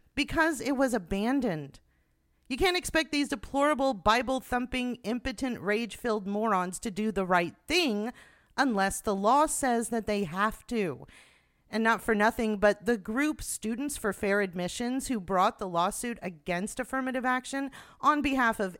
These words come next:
Asian students, wasn't even a group of Asian students. Students for Fair Admissions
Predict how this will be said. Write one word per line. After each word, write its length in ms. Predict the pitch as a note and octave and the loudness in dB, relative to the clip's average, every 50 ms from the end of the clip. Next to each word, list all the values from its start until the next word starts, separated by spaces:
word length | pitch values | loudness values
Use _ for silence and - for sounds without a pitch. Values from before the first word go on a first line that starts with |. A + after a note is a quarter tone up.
| - - | -8 -4
Asian 420 | C#4 D#4 D#4 - - A#3 G#3 F#3 | 0 0 0 0 -2 -4 -6 -6
students, 540 | - - - F3+ E3 E3 F3 F3 - - - - - _ _ _ _ _ _ _ _ | -8 -8 -6 -6 -6 -6 -8 -10 -10 -12 -14 -16 -20 _ _ _ _ _ _ _ _
wasn't 420 | G#3 C4+ D#4 B3 F#4 E4 C4+ - _ | 2 2 4 4 0 -2 -2 -8 _
even 380 | B3 D4+ E4 D4 E4+ E4+ E4 D#4 | -2 0 0 2 2 2 4 4
a 100 | C#4+ B3+ | 2 2
group 300 | A3 C4+ C#4+ D#4 A3+ D#4+ | 2 0 0 0 0 0
of 180 | D4+ B3+ A3 - | -2 -2 -2 -2
Asian 400 | G3+ A#3+ C4 C4+ A#3+ C#4+ D4 D4 | -2 -2 0 0 0 -2 -2 -2
students. 760 | - - - B3 C4+ D4+ B3 C4 G#3 D3+ - - - - - - _ _ _ _ _ _ _ _ _ _ _ - | -4 -4 -4 -2 -2 -2 0 -2 -4 -4 -4 -6 -8 -10 -12 -16 _ _ _ _ _ _ _ _ _ _ _ -16
Students 420 | - - E4 F4 F4 F#4+ G4 - | -6 -2 -2 0 0 -2 -4 -2
for 160 | - D#4 D4 | -2 -4 -4
Fair 280 | - - C4+ C#4 C#4+ B3+ | -2 0 2 2 2 2
Admissions 680 | - A3+ G#3+ A#3 A3+ A3 G3 - G#3 F#3 F3+ F#3+ F#3 | 2 0 -2 -2 -2 -2 -2 -4 -4 -4 -4 -4 -6